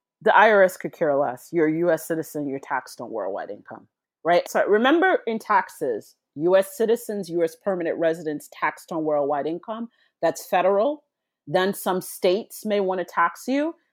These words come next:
and then the local country will want to tax you. Now, there are ways you can minimize double taxation, foreign tax credit,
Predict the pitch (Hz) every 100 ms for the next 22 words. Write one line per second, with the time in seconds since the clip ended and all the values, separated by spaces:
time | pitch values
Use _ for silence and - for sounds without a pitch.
0 | _ 170 156 185 175 165 170 165 180 185
1 | 175 - 170 - 156 139 131 151 147 139
2 | 135 131 135 113 - 120 64 - _ _
3 | _ 160 170 185 196 185 202 247 262 220
4 | 190 208 - 185 180 156 - 113 101 131
5 | 151 185 214 208 175 156 147 147 147 -
6 | _ 135 180 185 180 - 139 - 185 185
7 | - 107 131 - _ _ _ _ _ _
8 | _ _ _ - 185 180 185 - 170 170
9 | - - 170 165 165